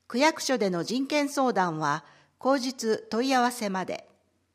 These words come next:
令和六年度人権週間イベント、無料。多文化共生を生きる、私の街のみんなの人権を考えるをテーマに、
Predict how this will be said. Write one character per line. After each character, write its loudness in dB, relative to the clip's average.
令 6
和 6
六 0
年 0
度 -2
人 0
権 2
週 -4
間 0
イ -4
ベ 0
ン -4
ト、 -6
無 -4
料。 0
多 0
文 2
化 2
共 2
生 0
を 2
生 -8
き -6
る、 -4
私 0
の 2
街 0
の -4
み 0
ん 2
な 4
の 2
人 -4
権 -2
を -2
考 -4
え -2
る -8
を 2
テ 0
ー 0
マ -2
に、 -8